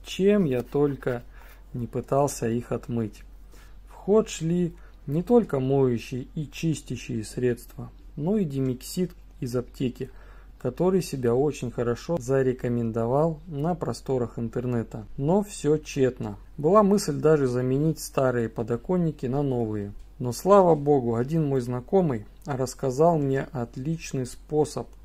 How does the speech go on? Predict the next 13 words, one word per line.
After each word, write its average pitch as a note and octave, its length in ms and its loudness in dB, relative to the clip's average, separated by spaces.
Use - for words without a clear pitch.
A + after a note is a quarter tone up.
как B2 200 -4
быстро C#3+ 460 -2
можно A#2+ 400 -2
восстановить B2 720 -4
старые C#3 460 2
подоконники. A#2 840 -2
В C3+ 60 -14
первую F#3 380 6
очередь B3 540 2
мне D3+ 380 2
понадобится B2+ 880 0
хорошая D3 520 2
тряпка, C3 640 -2